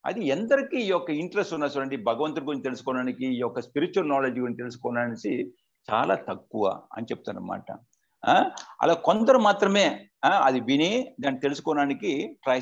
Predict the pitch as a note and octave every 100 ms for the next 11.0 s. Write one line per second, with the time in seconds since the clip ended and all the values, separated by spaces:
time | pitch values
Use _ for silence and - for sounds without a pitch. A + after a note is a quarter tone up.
0 | A#2+ F#2+ - F2+ F#2+ F#2+ - - _ A#2
1 | G#3 - - _ - G#3+ A#3 F#3+ F#3 C#4+
2 | E3 D#3+ - G3 F#3 C#3 G#2 A#3 - -
3 | _ _ _ _ _ D3 F#3 A3 G3 G#3
4 | A3 E3+ D#3+ C3 B2+ D#3+ G#3 A3 G#3+ D#3
5 | - _ D#3 D3 C#3 - - G#3 G3+ G3+
6 | F3+ F#3 A3+ C3 D#3 G#3 G3+ G3+ G#3 A3
7 | F3 F3 D#3 C#3+ D3 D#3+ C#3+ A#2+ G#2+ G#2+
8 | F#2+ G#2+ - G2+ A2+ A#3 E3+ F3 F#3 F#3
9 | D3+ G#2 A2 G2+ F#2 F#2 - - F3+ B3
10 | G2 A#2 B2 C3+ E3 F3+ D3+ D3+ D#3+ G#3+